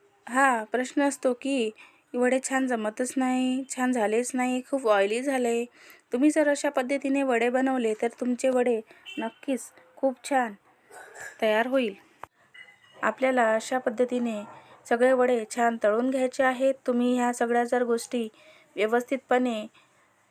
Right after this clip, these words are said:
अशाच वापरल्या तर आपले वडे नक्कीच छान तयार होईल.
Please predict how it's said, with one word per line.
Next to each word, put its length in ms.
अशाच 480
वापरल्या 480
तर 200
आपले 240
वडे 320
नक्कीच 500
छान 280
तयार 240
होईल. 420